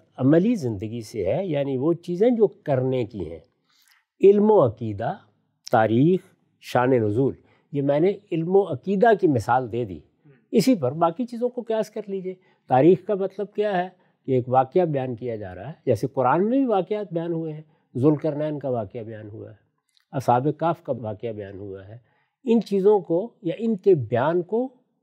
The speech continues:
सुन्नत नहीं कहा जा सकता, यानी ये नहीं कहा जा सकता कि ये कुरान ने एक सुन्नत बयान की है। इसी तरह शान नुज़ूल का मतलब क्या होता है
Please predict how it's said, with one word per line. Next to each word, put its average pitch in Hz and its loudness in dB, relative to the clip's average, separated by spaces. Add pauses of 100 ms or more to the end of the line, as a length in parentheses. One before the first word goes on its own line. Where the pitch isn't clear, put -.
(120)
सुन्नत 240 2
नहीं 247 -4
कहा 87 -6
जा 85 -14
सकता, - -20 (400)
यानी 143 2
ये 165 6
नहीं 233 4
कहा 185 2
जा 180 -2
सकता 185 -10
कि 190 -4
ये 185 0
कुरान 156 -2
ने 170 0
एक 170 -6
सुन्नत 214 4
बयान 101 0
की 87 -14
है। 90 -16 (420)
इसी 220 4
तरह 190 2
शान 139 -4
नुज़ूल 151 -6
का 156 -10
मतलब 156 -8
क्या 196 0
होता 175 -4
है 175 -12